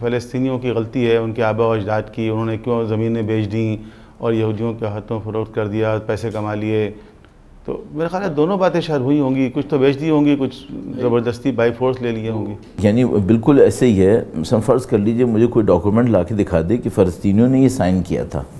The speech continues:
Speaker 2: सही है?
Speaker 1: वो तो चाबी लिए बैठे हुए हैं अब तक।
Speaker 2: सर, मैं, मैं तो एक सादा सी बात कहता हूँ,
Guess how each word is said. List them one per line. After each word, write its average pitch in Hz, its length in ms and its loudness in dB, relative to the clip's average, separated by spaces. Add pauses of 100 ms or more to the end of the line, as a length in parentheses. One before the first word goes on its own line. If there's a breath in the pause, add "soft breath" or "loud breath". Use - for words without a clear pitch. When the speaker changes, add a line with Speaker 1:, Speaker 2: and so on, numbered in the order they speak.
(300)
Speaker 2:
सही 113 260 2
है? - 60 -4 (440 loud breath)
Speaker 1:
वो 143 80 2
तो 160 80 2
चाबी 147 300 4
लिए 156 160 2
बैठे 139 200 2
हुए 131 100 0
हैं 131 80 -2
अब 110 60 -8
तक। 117 280 -4
Speaker 2:
सर, 127 300 2
मैं, 117 340 4
मैं 107 220 4
तो 143 80 0
एक 131 100 -2
सादा 113 280 4
सी 135 120 0
बात 107 280 2
कहता 95 260 0
हूँ, 135 140 0